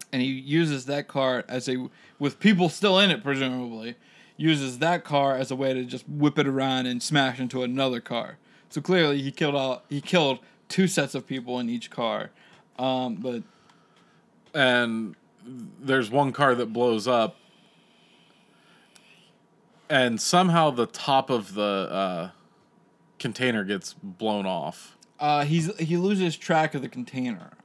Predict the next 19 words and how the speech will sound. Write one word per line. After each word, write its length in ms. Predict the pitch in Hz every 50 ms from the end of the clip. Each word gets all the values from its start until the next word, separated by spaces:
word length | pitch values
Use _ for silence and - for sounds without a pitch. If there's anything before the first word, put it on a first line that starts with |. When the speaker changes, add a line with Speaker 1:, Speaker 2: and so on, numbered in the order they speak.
| _ -
Speaker 1:
um, 480 | - 127 127 127 127 127 127 127 123 - 98
and 140 | 127 127
he's 120 | 127 127 -
trying 180 | - 170 156
to 60 | 143 135
figure 220 | - 147 143 139
out 120 | 127 120
where 180 | 127 131 131 131
it 60 | 127
is, 340 | 127 123 123 120 120 - - -
and 80 | 120 123
he 260 | 120 120 117 113 - -
ends 180 | 127 131 131
up 140 | 135 127 127
getting 280 | 127 135 127 123 123 127
wedged 320 | 127 127 127 123 - -
in, 60 | - 120
like, 160 | 123 117 -
a, 200 | 120 117 117 107